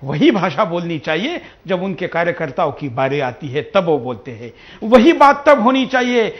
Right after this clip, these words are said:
जब ये समस्या शुरू होती है, और वही बात तब होनी चाहिए, जब ये समस्या को सुलझाने के लिए प्रयास होते हैं। उन मुख्यमंत्रियों को क्यों नहीं तलब किया जाता,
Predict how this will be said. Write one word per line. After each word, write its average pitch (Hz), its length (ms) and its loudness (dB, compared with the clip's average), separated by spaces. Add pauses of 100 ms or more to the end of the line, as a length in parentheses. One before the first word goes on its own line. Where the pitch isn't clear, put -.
(160)
जब 226 160 2
ये 233 100 0
समस्या 202 400 -6
शुरू 247 260 0
होती 240 280 4
है, 214 280 2 (160)
और 175 100 0
वही 190 240 -2
बात 185 340 0
तब 147 180 -4
होनी 214 200 -4
चाहिए, 240 420 0 (240)
जब 185 140 -4
ये 196 80 -2
समस्या 196 460 -4
को 175 380 -6 (220)
सुलझाने 220 480 -2
के 180 180 -8
लिए 160 300 -6 (360)
प्रयास 170 360 0
होते 131 220 -8
हैं। - 240 -18 (340)
उन 196 80 -2
मुख्यमंत्रियों 196 680 -2
को - 420 -6 (220)
क्यों 381 180 6
नहीं 247 240 4
तलब 233 340 0
किया 185 200 2
जाता, 135 440 -4